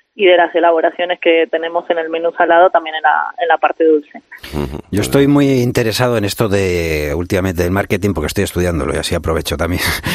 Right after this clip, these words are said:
Speaker 3: Y, y, pero no, pero tengo mogollón de curiosidad porque el marketing basa mucho en la estrategia que va a seguir dependiendo de a quién va dirigido. En, eh, un restaurante, por ejemplo, como Fierro, o sea, ¿quién, eh,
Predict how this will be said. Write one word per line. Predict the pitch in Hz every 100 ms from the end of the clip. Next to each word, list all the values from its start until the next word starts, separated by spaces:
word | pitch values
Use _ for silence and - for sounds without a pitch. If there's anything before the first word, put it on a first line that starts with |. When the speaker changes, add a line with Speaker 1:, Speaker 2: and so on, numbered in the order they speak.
| 160 156
Speaker 3:
Y, | 123 117 104
y, |
pero | 107 104
no, | 131
pero | 98 104
tengo | 131 156 117
mogollón | 104 101 131
de | 135
curiosidad | 127 117 120 120
porque | 87 82
el |
marketing | 92 110 107 117 107 87
basa | 92 107
mucho | 101 98 107 104
en | 87
la | 87
estrategia | 85 80 95 101
que | 101
va |
a | 95
seguir | 101 104 107
dependiendo | 87 78 82 90 98
de | 85 76
a |
quién | 78 87
va | 76
dirigido. | 73 76 - 101 78 - - - -
En, | 95 101 98
eh, | 95 95
un | 107
restaurante, | 113 135 117
por | 113
ejemplo, | 113 113 101
como | 101 87
Fierro, | 85 78 69 69
o |
sea, | 85 82 78
¿quién, | 104 110 104 -
eh, | 78